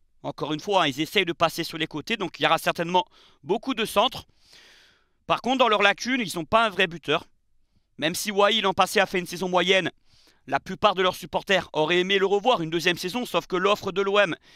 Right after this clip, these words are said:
était un peu irréfusable pour eux. Et ils commettent pas mal d'erreurs individuelles qui amènent des buts. Voilà, mais dans le projet de jeu, ils sont à peu près dans la même lignée que sous Francaise, avec leur système en trois quatre trois. C'est la même chose pour le moment.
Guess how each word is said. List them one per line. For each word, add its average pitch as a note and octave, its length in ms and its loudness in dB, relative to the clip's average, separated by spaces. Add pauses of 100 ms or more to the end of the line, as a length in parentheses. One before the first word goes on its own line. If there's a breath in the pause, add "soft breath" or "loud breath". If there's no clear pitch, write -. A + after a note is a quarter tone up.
(140)
était C#3+ 200 -4
un F3 120 2
peu G3 260 -2
irréfusable F#3 680 0
pour D#3+ 260 -2
eux. C4 120 2 (600 soft breath)
Et - 120 -2
ils F#3 140 -2
commettent G#3+ 320 0
pas G#3 120 2
mal A#3+ 160 4
d'erreurs G#3 340 2
individuelles F#3+ 640 2 (400)
qui E3+ 100 0
amènent G#3 320 2
des F#3+ 140 2
buts. C3+ 140 -4
Voilà, D#3 240 2
mais D3 100 -2
dans D#3+ 120 0
le D#3+ 40 -2
projet F#3 320 -2
de C#3+ 60 -8
jeu, G#3+ 160 0
ils C4 40 0
sont G#3 140 -6
à F#3 80 2
peu F#3 120 -6
près B3+ 180 2
dans A3 100 0
la F3+ 100 6
même G#3 220 0
lignée G#3+ 420 -2
que G3+ 120 -12
sous - 160 -14
Francaise, F#3 520 0 (280 soft breath)
avec C#3 240 -2
leur D3 100 -4
système F#3+ 400 -2
en D3 80 -6
trois D#3+ 240 0
quatre D3+ 200 0
trois. G#3 260 2 (540 soft breath)
C'est - 340 -8 (180)
la F#3+ 160 2
même G#3+ 160 0
chose A3+ 340 -4 (220)
pour A3+ 180 -4
le A3+ 100 2
moment. E3 260 2